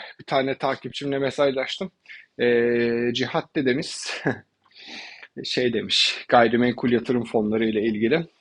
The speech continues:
ee, birkaç bir şey demiş. Ee, onunla ilgili ben size daha güzel şeyler söyleyeceğim şimdi arkadaşlar. Ee, ama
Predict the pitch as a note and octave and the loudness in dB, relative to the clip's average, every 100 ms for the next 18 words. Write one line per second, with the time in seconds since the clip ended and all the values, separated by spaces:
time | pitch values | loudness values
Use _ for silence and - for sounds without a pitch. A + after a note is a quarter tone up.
0 | - A#2+ A2+ A#2 C3 C3+ A2 B2 - B2 | -4 2 4 2 2 2 2 0 2 2
1 | A#2 A#2 D#3 - - _ - - - - | 2 0 0 -2 -4 _ -20 -20 -12 0
2 | A2+ A#2 A#2 C#3+ D3+ D3 D#3+ D#3 D#3 D3 | 2 4 8 8 10 10 8 8 6 4
3 | D#3 E3 D#3+ D#3+ D#3+ C3+ - A#2 A2+ A2+ | 4 6 8 6 4 2 2 -2 -2 -4
4 | - A#2 A2 A2+ A2 - A#2+ A2 A2 - | -4 -6 -4 -6 -6 -4 0 0 0 0
5 | A#2 A2+ - G3+ - - _ _ - - | -2 0 0 0 -2 -4 _ _ -20 -20
6 | _ - A2+ A2+ D#3 D3+ E3 | _ -2 0 2 4 4 2